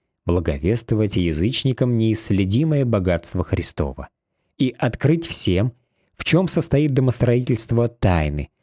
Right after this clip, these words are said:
сокрывавшейся от вечности в Боге, создавшем все Иисусом Христом, дабы ныне соделалось известную через Церковь начальством и властям на небесах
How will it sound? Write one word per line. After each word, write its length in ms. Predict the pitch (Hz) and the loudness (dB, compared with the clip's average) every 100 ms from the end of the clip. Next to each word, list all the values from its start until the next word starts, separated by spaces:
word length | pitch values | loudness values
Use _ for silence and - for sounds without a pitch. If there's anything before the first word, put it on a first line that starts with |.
| _ - | _ -6
сокрывавшейся 800 | - 85 80 82 - 80 - | -2 0 0 -2 0 -2 -2
от 260 | - 87 - | -4 -6 -4
вечности 600 | 80 104 - 135 117 - | -2 -2 -2 -2 -2 -2
в 160 | 113 85 | -2 -2
Боге, 560 | 80 92 90 85 82 - _ - | 0 2 2 0 -2 -6 _ -8
создавшем 840 | - 80 71 78 98 139 - 131 | -4 -4 -2 -2 0 0 -4 -4
все 320 | - 117 117 - _ _ | -2 -2 -4 -6 _ _
Иисусом 600 | 101 90 80 87 78 92 | -2 0 -2 -4 -2 -2
Христом, 540 | - 98 - - 71 - _ _ _ _ | 0 -2 -2 -4 -4 -8 _ _ _ _
дабы 320 | 107 101 95 | 0 2 2
ныне 480 | 90 110 175 127 71 - _ _ | 2 2 2 0 -4 -10 _ _
соделалось 1000 | - - 117 98 135 160 120 104 95 - | -4 0 0 2 2 2 2 2 0 -2
известную 680 | 117 87 87 131 - 95 87 | -2 0 2 0 0 -2 0
через 340 | - 95 87 | 0 0 0
Церковь 460 | - 151 165 101 - | 0 -2 0 -2 0
начальством 720 | 95 - 147 170 151 165 160 | -2 0 0 0 0 -2 0
и 160 | 151 | 0
властям 500 | 135 139 - 127 107 | 0 0 -2 0 0
на 60 | 104 | 0
небесах 580 | 104 104 - 92 82 | 0 0 0 -2 -2